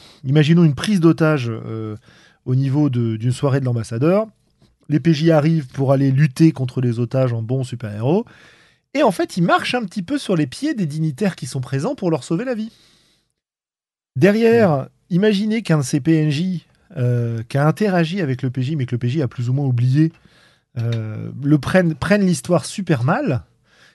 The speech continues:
Speaker 1: et développer tout un nouveau arc narratif qui est lié aux actions de ce P N J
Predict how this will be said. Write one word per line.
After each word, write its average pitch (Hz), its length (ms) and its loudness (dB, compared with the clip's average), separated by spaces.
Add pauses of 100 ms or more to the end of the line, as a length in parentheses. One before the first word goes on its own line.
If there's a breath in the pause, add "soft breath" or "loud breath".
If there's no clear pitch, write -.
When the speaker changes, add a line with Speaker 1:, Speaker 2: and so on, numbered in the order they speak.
(120)
Speaker 1:
et 147 80 2
développer 208 480 2
tout 330 240 -6
un 254 80 -2
nouveau 175 460 -2 (160)
arc 160 240 -4
narratif 139 580 -2
qui 156 240 0
est 147 60 2
lié 202 300 -2
aux 135 260 0
actions 214 420 -4
de 185 80 -6
ce - 80 -6
P 127 220 -4
N 117 80 -4
J 160 180 -10